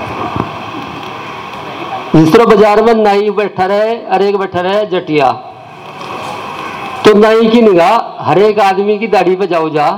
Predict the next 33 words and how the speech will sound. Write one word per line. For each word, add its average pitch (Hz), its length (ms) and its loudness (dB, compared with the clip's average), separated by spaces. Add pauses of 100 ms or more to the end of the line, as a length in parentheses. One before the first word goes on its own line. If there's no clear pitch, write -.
(640)
और 170 180 4
जिसकी 190 320 4
दाढ़ी 175 300 4
सी 196 80 2
बड़ी 190 180 0
हो, 196 120 2
उसे 190 180 -2
ही 214 180 -2
लिफ्ट 202 300 -2
दे 160 240 2
वो, 156 120 0 (2250)
और 180 100 4
जटिया 190 400 4
की 233 120 4
निगाह 208 220 4
रहे 214 200 2
उसके 226 160 -2
जूतों 208 360 -2
पे, 208 140 2 (1800)
वो 190 140 6
दाढ़ी 175 260 4
को 180 60 6
नहीं 185 140 6
देखता, 190 340 2 (1300)
वो 190 160 4
जिसके 208 320 6
जूते 220 320 2
टूटे 208 380 4
दिखे 196 340 2
वो 220 160 4
उन्हें 185 140 2
लिफ्ट 180 220 -2
दे। 185 220 -2